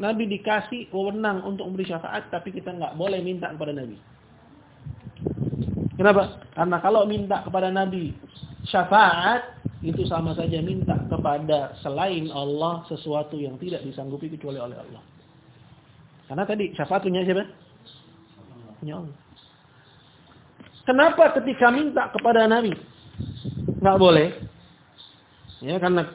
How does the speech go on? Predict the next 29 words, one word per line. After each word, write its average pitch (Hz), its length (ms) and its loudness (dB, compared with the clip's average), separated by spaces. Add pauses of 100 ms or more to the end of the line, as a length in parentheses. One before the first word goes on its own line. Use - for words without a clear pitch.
(140)
berarti 165 400 4
minta 208 320 2
kepada 175 320 2
selain 175 320 4
Allah 156 160 4
sesuatu 170 480 4
yang 190 160 4
tidak 180 160 2
disanggupi 165 480 2
kecuali 156 240 0
Allah. 147 240 -2 (320)
Terus 196 240 -2
kok 190 160 -4
minta 180 400 -6
kepada 165 240 -6
selain 156 240 -4
Nabi 170 240 -6
jadi 165 160 -4
boleh, 165 240 -4
jadi 147 160 -4
syirik? - 320 -10 (560)
Bukan 160 160 -2
jadi 156 160 2
boleh, 180 240 4
jadi 160 160 2
cuma 160 240 -2
syirik 156 240 -6
asghar 143 320 -4
aja. 156 320 -8